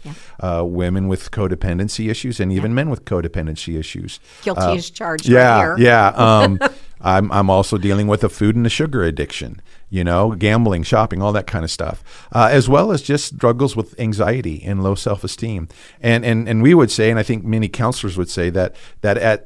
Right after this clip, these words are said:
Speaker 2: that those are symptoms of a root issue.
Speaker 1: Yep.
Speaker 2: And of course, the church is going to say, "Well, that root issue is sin."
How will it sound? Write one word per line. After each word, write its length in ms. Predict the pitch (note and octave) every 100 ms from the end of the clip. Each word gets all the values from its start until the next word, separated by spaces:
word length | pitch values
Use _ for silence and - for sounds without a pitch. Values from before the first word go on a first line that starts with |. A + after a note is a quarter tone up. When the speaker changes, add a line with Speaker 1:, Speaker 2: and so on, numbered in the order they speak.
| -
Speaker 2:
that 280 | A2 G2 A2
those 260 | D3 F3
are 80 | A2
symptoms 920 | - - C#3 C3+ F#2 D#2+ F#2+ - - - - - - - - - - -
of 140 | G2+
a 40 | G2
root 360 | G#2 A2+ G#2+ -
issue. 360 | A2+ - - C2
Speaker 1:
Yep. 140 | C3+ - - - - - -
Speaker 2:
And 220 | B2+ A#2
of 100 | -
course, 240 | C3 A#2
the 120 | A#2+
church 320 | - A#2 C3+ G3+
is 100 | C3+
going 180 | G2+
to 60 | F#2
say, 140 | -
"Well, 120 | G#2+ G2
that 160 | F2+
root 220 | F2+ D#2+
issue 320 | D2 C#2+ E2 D#2
is 100 | -
sin." 520 | - G3 D#2+ F#2+